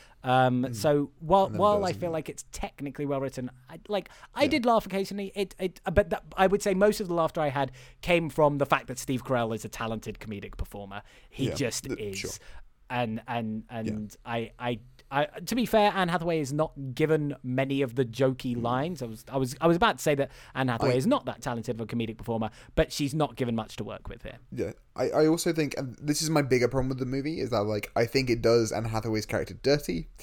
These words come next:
Speaker 2: in a way that I don't
Speaker 1: <laughs>
Speaker 2: really like. Like, she's meant to be a super competent spy and all this kind of crap, but, like, yeah, eh, I, I don't know. Like, I, I, again, I feel icky about the weird scene where we see her, where we see her in her underwear. Like, I feel that just, it feels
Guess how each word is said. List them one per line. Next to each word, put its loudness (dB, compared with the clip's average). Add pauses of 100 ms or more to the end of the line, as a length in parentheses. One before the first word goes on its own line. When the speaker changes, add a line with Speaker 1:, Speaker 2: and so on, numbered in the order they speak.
(300)
Speaker 2:
in -4
a 4
way 8
that 4
I 8
don't 6
Speaker 1:
<laughs> 6
Speaker 2:
really 4
like. -4 (220)
Like, 4
she's 0
meant 4
to 0
be 8
a 6
super 2
competent 0
spy 6
and 4
all 2
this -6
kind 0
of -4
crap, 6
but, 2
like, 0 (1120)
yeah, 4 (200)
eh, -4 (160)
I, 6 (100)
I 6
don't 2
know. 6
Like, 4
I, 4 (100)
I, 6
again, 4
I -2
feel 4
icky 4
about 6
the 4
weird 4
scene 0
where 2
we 0
see -2
her, -2 (280)
where 4
we -2
see -2
her 4
in 2
her 0
underwear. 0
Like, -2
I -4
feel -2
that 0
just, -10 (300)
it -4
feels 4